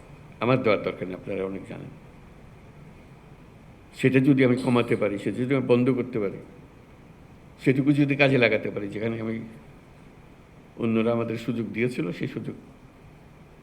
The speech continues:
এর কারণে আমরা করেছি, এখন সেই সুযোগও চলে গেছে, আমরা এর মধ্যে নাই। যেহেতু <clears throat> ওই যে ইন্টারিম পিরিয়ড,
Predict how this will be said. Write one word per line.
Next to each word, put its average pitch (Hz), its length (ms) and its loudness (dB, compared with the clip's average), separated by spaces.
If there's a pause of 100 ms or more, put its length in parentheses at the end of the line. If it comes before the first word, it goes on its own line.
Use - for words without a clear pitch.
(160)
এর 113 180 -4
কারণে 113 360 2
আমরা 110 200 -2
করেছি, 143 420 0 (1080)
এখন 147 220 0
সেই 139 180 0
সুযোগও 135 360 0
চলে 156 240 0
গেছে, 156 160 -4
আমরা 107 240 0 (180)
এর 85 120 -8
মধ্যে 85 300 -10
নাই। - 100 -20 (1000)
যেহেতু 185 400 0 (320)
<clears throat> 156 320 6
ওই 170 100 6
যে 175 100 2
ইন্টারিম 156 400 6
পিরিয়ড, 98 280 -2